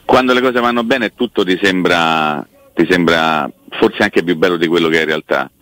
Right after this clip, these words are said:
Eh, ci sono delle, delle, delle immagini che ci portiamo dietro della partita di ieri, ehm, l'abbraccio fra De Rossi e Alisson, ad esempio, dopo il gol di Dzeko. Voi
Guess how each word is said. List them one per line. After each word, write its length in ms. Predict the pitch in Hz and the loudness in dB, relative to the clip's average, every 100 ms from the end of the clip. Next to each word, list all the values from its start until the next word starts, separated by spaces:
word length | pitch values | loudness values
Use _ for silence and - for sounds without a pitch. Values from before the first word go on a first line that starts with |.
| _ - - - | _ -20 -18 -2
Eh, 440 | 82 82 80 78 | 2 2 2 -2
ci 120 | - 90 | -4 -2
sono 160 | 104 | 0
delle, 300 | 92 90 90 | 2 2 0
delle, 340 | 87 90 87 85 | 0 -2 -2 0
delle 220 | 87 87 | 0 -2
immagini 540 | 87 107 120 87 87 | -2 0 -2 -4 -6
che 120 | 82 80 | -4 -4
ci 140 | - | -6
portiamo 400 | 78 82 87 82 | -6 -4 -2 -2
dietro 240 | 82 87 | 0 0
della 180 | 80 78 | 0 0
partita 300 | 78 76 80 | -2 -2 0
di 140 | 78 78 | 0 2
ieri, 360 | 104 95 76 - _ - - - | 0 0 -6 -14 _ -20 -20 -2
ehm, 880 | 78 78 76 73 73 71 69 64 55 - - | 0 2 0 -2 -2 -4 -6 -6 -8 -10 -2
l'abbraccio 540 | 80 78 92 92 85 | -2 0 -2 -2 -6
fra 340 | 80 80 78 | -4 -2 0
De 160 | 73 80 | -2 -2
Rossi 300 | 82 87 - | -2 -2 0
e 60 | 80 | 0
Alisson, 480 | 92 87 80 78 | 0 -2 -4 -4
ad 80 | 78 | -2
esempio, 320 | 76 85 76 | -2 -4 -2
dopo 180 | 80 78 | 0 0
il 60 | 76 | 0
gol 160 | 80 73 | -2 -2
di 100 | 78 | -2
Dzeko. 300 | 76 73 82 | 0 -2 -2
Voi 420 | 101 117 127 95 | 0 0 0 -2